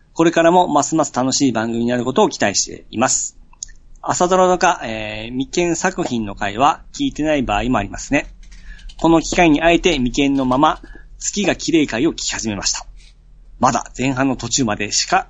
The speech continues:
聞いてませんが。えー、確かにジョジョ回は難しそう。でも、いつかは聞いてみたいです。えー、米、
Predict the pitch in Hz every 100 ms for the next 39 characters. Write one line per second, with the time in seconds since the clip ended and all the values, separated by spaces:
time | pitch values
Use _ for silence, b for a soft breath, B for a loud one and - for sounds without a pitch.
0 | - - - 104 - - - - - -
1 | - - - - - - - - - -
2 | B B B - 110 107 - 214 - 180
3 | 170 123 165 175 135 190 113 - 95 -
4 | 92 - - - 185 190 190 - 208 156
5 | 113 104 104 85 87 95 - - - -
6 | - - B B B B 101 95 - 135
7 | 135